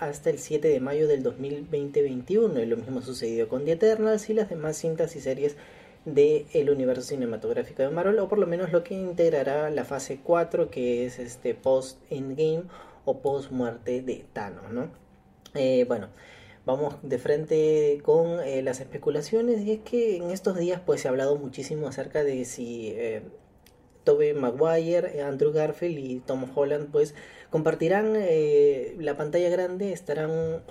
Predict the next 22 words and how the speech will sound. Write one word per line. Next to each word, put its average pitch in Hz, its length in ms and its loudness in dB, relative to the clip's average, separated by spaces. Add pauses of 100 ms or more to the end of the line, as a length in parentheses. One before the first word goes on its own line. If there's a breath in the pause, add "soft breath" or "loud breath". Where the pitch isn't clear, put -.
(160)
juntos 214 640 2
en 160 300 -6
Spider-Man 143 560 -4
tres, 131 300 -2 (300 loud breath)
en 143 60 -6
la 127 120 -2
tercera 147 280 -4
entrega 147 400 0
de 147 300 4
El 127 120 0
Hombre 143 320 -2
Araña, 139 380 -4 (640 loud breath)
eh, 131 220 0
que 127 260 -2
por 123 180 -6
supuesto 135 420 -4
no 139 120 -6
está 143 380 -4
a - 20 -2
manos 135 400 -4
de 120 380 -2
Marvel 151 680 -2